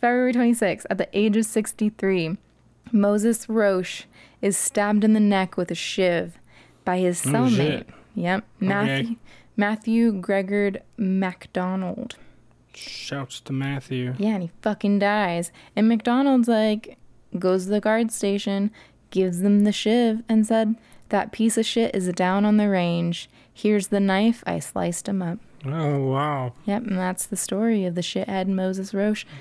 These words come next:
Speaker 2: Hmm.
Speaker 1: Terrio, and the Ant Hill Kids.
Speaker 2: The Ant Hill Kids.
Speaker 1: Ants were ants on a hill.
Speaker 2: Well, that was pretty fucked up.
Speaker 1: Yeah, wasn't it? Oh
Speaker 2: Yeah.
Speaker 1: my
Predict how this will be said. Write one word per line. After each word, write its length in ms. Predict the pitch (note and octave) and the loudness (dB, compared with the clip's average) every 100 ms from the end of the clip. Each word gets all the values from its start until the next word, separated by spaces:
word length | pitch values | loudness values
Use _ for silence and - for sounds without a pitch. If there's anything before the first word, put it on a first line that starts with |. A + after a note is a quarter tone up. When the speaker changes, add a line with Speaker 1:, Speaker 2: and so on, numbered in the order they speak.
| B2 | -8
Speaker 2:
Hmm. 580 | B2 B2+ C3 B2+ A#2+ A2+ | -2 0 0 0 -2 -2
Speaker 1:
Terrio, 800 | A2 A#3 A#3+ A3 F#3+ F#3 F#3+ A3+ - | 0 2 2 2 2 0 -2 -4 0
and 220 | A3+ A3+ | 2 2
the 120 | - | 2
Ant 260 | F#3 F#3 F3 | -2 -4 -4
Hill 220 | F#3+ F#3+ | -4 -4
Kids. 540 | - F3 E3+ E3+ F#3+ - A4+ | -6 -4 -2 -2 -6 -6 -2
Speaker 2:
The 140 | G#3 | 0
Ant 120 | G3 D#3 | 0 0
Hill 180 | F3+ D3 | 0 -2
Kids. 880 | - E3+ D#3 D3 C#3 - - - C#4 | 0 0 0 -4 -10 -14 -16 -4 2
Speaker 1:
Ants 500 | C4 C4+ B3 - - | 4 4 0 -2 -10
were 140 | C4+ - | -8 -2
ants 520 | C4 C4 C4+ A#3+ - B3 | -2 0 0 -2 -4 0
on 100 | A#3+ | 0
a 60 | - | 0
hill. 500 | F#3 G#3 A3+ A3 G#3 - - | 0 2 4 2 -2 -8 -4
Speaker 2:
Well, 300 | D3 F3 D3+ | 0 2 2
that 100 | F3 | 2
was 180 | E3+ - | 2 0
pretty 240 | C3+ A#2+ | -2 -2
fucked 400 | - - A#2+ - | -2 -4 -4 -2
up. 260 | C3 D3 - - - - | -2 -2 -6 -20 -20 -2
Speaker 1:
Yeah, 440 | A#3+ C#4 E4+ E4+ C4+ | 0 2 4 2 2
wasn't 520 | G#3 A3+ B3+ D#4 F4+ | 2 0 0 2 2
it? 360 | F#4 F#4+ F#4 A#3 | 2 2 0 0
Oh 180 | B3+ | 0
Speaker 2:
Yeah. 60 | B3 | 2
Speaker 1:
my 200 | A3+ G3+ | 0 -2